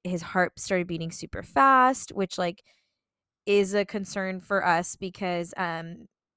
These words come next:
his biological dad, he has a lot of, like, health issues on both biological sides of the family.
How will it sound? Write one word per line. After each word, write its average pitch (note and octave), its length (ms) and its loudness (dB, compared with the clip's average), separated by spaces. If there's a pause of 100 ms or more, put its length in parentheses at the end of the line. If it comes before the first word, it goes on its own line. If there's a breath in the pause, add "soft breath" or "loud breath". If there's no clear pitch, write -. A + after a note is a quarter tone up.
(140)
his F#3 420 -4
biological F3+ 760 -2
dad, D#3+ 540 -4 (100)
he G#3 160 -4
has A#3+ 120 0
a E4 40 4
lot A#3 240 6
of, G3+ 180 -4
like, E3+ 180 -4
health D#3+ 280 -6
issues F3+ 360 -6
on F3 180 0
both E3 360 0
biological E3+ 560 0
sides E3 280 -4
of E3+ 60 -10
the E3 80 -6
family. F3+ 520 -2